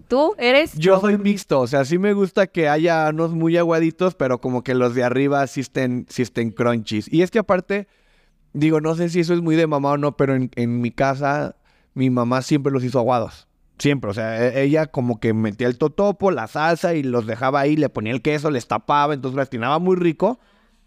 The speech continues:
Speaker 2: pero era chilaquil aguado. Entonces, cuando la primera vez los probé en crunchy, no me acuerdo dónde,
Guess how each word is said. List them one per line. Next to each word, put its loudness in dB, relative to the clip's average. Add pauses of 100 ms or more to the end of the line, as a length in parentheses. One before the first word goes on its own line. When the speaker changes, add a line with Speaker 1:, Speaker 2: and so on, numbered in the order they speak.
(180)
Speaker 2:
pero 2
era 0
chilaquil -2
aguado. 0
Entonces, -8
cuando 4
la 0
primera 0
vez 2
los 0
probé 2
en -4
crunchy, 0
no 0
me 0
acuerdo 2
dónde, 0